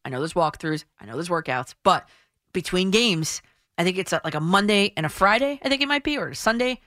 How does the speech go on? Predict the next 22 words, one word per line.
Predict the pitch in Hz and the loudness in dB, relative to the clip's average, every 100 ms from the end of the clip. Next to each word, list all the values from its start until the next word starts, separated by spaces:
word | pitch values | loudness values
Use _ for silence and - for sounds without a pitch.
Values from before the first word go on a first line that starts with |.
| - | -2
I | |
don't | 220 | 0
know | |
what | 202 | 0
the | 165 | -2
fourteenth | - 175 175 160 | -4 -2 -2 -2
is. | 131 131 - _ 160 | -2 -6 -12 _ -6
Or | |
a | 156 | 0
Sunday | 247 247 247 | 2 2 0
and | |
a | 240 | 0
Friday, | 254 247 254 - - | 2 2 0 -4 -4
but | 233 | -2
it's | 226 | -2
a | 269 | -2
significant | 294 220 226 202 214 | -2 0 0 2 2
amount | 196 175 156 | 4 2 0
of | |
time. | - 123 107 _ _ _ _ _ _ _ _ _ _ _ _ | 0 -2 -2 _ _ _ _ _ _ _ _ _ _ _ _
So | - 220 | 0 0
that's, | 160 214 262 302 - - | 4 4 4 2 -6 -12